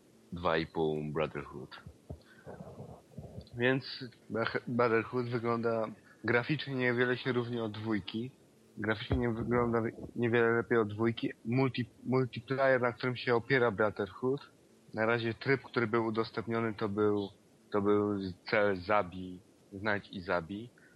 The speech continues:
Oczywiście była ta-, niestety taka kolejka, że o ile się nie dało połapa-, połapać się, co jest i jedyne, jedyne, co potrafiłem zaobserwować, bo nie grałem w betę udostępnioną przez... Nie, nie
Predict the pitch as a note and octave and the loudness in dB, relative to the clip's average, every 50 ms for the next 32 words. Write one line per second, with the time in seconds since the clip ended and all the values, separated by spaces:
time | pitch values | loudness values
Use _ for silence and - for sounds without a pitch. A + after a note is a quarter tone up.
0 | - - - F#2 - G#2+ G#2 - - A2 F#2 F#2+ G2 G2+ F#2+ F#2 F2 - _ - | -14 -12 -10 -8 -6 -8 -8 -8 -8 -10 -10 -6 -4 -2 -2 -2 -2 -4 _ -6
1 | B2 - - A2+ A2 G2+ - - G2+ F#2 G2 E2+ G#2+ - A2+ G2+ - - G#2+ G2+ | -6 -4 -4 -8 -10 -8 -10 -14 -14 -14 -8 -8 -4 -4 -4 -4 -2 -2 0 0
2 | G2+ F#2+ - - G2+ G2+ F#2+ F#2+ G2 G2 G2 G2 F#2 F2 - - - - - - | 0 0 0 -2 -2 -2 -2 -2 0 0 0 0 -2 -4 -12 -20 -20 -20 -10 -4
3 | - G#2+ A2 A2+ G#2+ G#2+ A2 G#2 - A2+ A2 A2 G#2+ A#2 A2+ A2 A2 G#2 - A2 | 0 0 2 2 2 0 -2 -2 -4 -4 -4 -2 0 2 2 2 2 0 0 0
4 | G#2+ G#2+ G#2 - - - - - _ _ _ _ G#2 G#2 G2+ - G#2 G2+ - - | 0 0 0 -4 -10 -12 -12 -18 _ _ _ _ -2 -2 -2 -2 -4 -6 -6 -10
5 | G#2+ F#2+ - - - A#2+ A#2 A2 G#2 F#2+ F#2 F2+ F2 - - - - - - G#2+ | -12 -10 -8 -4 0 2 2 4 4 4 2 0 -4 -8 -18 -20 -18 -10 -6 -4
6 | G2+ G2+ G2+ G#2 G#2+ A2 - - - - - - - - - - - _ _ - | -2 -2 -2 -4 -6 -10 -16 -18 -20 -20 -20 -20 -20 -20 -20 -20 -20 _ _ -2
7 | A2 A2 G2+ A#2 A#2+ A#2+ A#2 A2 - - A2+ A2+ G#2 A2 B2 A#2+ A2+ - A#2 G#2+ | 0 0 2 4 2 2 2 -2 -4 -4 -2 -2 0 2 0 0 2 2 0 -2
8 | - - _ _ _ A2+ - A2 G#2+ G2+ A2+ A#2 G#2+ G#2+ G#2+ G#2+ G#2+ G2+ - - | -2 -6 _ _ _ -4 -4 -2 -4 -2 -2 0 0 0 2 2 0 0 0 -4
9 | A2+ G#2 G#2 G2+ G#2 G#2 G2+ F#2 F#2+ - A2 A2 A2 G#2+ G#2+ G#2 A2 A#2 A2+ A2 | -4 -4 0 2 2 2 2 0 -2 -2 0 2 2 2 2 4 4 4 4 4
10 | G#2+ G2+ F2 E2+ F2 F2 F#2 G#2+ G2 - G2 G2 G2 G2 F#2+ F#2+ - - G#2 F#2 | 4 2 -2 -6 -8 0 0 0 0 2 0 -2 0 0 -2 -4 -6 -6 -10 -8
11 | - G2+ G2+ G2 F#2+ F#2+ F#2+ - - F#2+ F2+ - - - - - - - - - | -6 -6 -4 -4 -6 -6 -8 -10 -10 -10 -10 -10 -16 -20 -20 -20 -20 -20 -20 -20
12 | _ - A2 A2 A#2 A2+ A2+ A2 A2 - _ _ - _ _ _ - G#2+ A2 A#2 | _ -6 -2 2 2 2 2 2 -2 -8 _ _ -20 _ _ _ -6 -2 0 2
13 | A#2 A#2 A#2 | 4 4 4